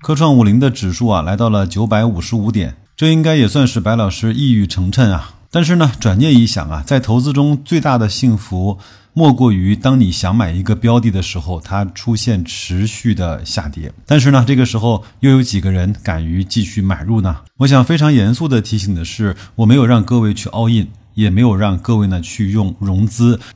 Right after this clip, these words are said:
我也没有让各位呢只买这一个标的。我们有信念，不代表我们会鲁莽，我们知道我们会胜利，因为我们有理论依据，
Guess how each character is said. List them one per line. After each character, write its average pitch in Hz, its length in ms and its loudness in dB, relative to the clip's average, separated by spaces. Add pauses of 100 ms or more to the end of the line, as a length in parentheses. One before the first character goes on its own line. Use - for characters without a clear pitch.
(100)
我 127 100 4
也 135 160 6
没 113 100 4
有 120 160 4
让 110 180 2
各 120 200 0
位 113 140 2
呢 98 220 0
只 95 160 -2
买 104 200 0
这 98 100 -2
一 87 220 -4
个 95 480 -4
标 85 180 -4
的。 82 180 -10 (220)
我 147 80 4
们 226 140 8
有 151 100 4
信 165 300 2
念， 123 280 2
不 - 80 -2
代 139 160 2
表 117 140 2
我 101 80 0
们 85 140 -4
会 107 160 0
鲁 87 200 -4
莽， 110 260 -4 (100)
我 104 80 -2
们 101 180 0
知 139 120 -8
道 143 120 2
我 101 80 0
们 85 100 -6
会 104 140 -4
胜 131 320 -2
利， 87 240 -4
因 120 160 4
为 113 220 4 (180)
我 101 100 -2
们 95 120 0
有 95 160 0
理 139 180 2
论 127 180 4
依 113 200 2
据， 117 300 -4